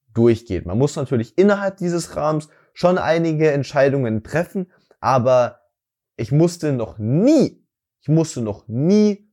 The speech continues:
so viele Entscheidungen in meinem Leben treffen wie aktuell. Und das sind definitiv, ich würde sagen, bis zu fünf bis zehn, wenn nicht eventuell sogar bis zu zwanzig Mal so viele als noch vor zwei Jahren, als ich selbst in der Oberstufe war.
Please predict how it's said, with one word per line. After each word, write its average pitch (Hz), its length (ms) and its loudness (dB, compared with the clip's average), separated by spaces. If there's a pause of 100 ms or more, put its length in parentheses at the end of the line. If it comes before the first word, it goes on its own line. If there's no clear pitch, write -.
(100)
so 147 300 2
viele 160 280 -2
Entscheidungen 120 920 -2 (180)
in 147 140 4
meinem 123 200 2
Leben 107 280 0
treffen 107 460 -4 (200)
wie 104 600 2 (140)
aktuell. - 580 -6
Und 82 160 -6
das 110 180 0
sind 110 340 0
definitiv, 156 500 2
ich - 140 -10
würde 120 160 0
sagen, 104 300 2
bis 143 220 0
zu 117 140 -8
fünf 170 560 0
bis - 300 -6
zehn, 135 340 -2 (280)
wenn 185 300 2
nicht 226 160 2
eventuell 147 460 0
sogar 123 220 0
bis 113 200 -4
zu 110 140 -10
zwanzig - 760 -4
Mal 110 440 -2
so 104 160 -2
viele 110 540 2 (280)
als 107 280 0
noch 104 120 -4
vor 104 160 -2
zwei 98 280 2
Jahren, 95 200 -2
als 90 200 -8
ich 92 120 -6
selbst 90 280 -4
in 90 60 -6
der 78 100 -4
Oberstufe 76 520 -8
war. - 240 -12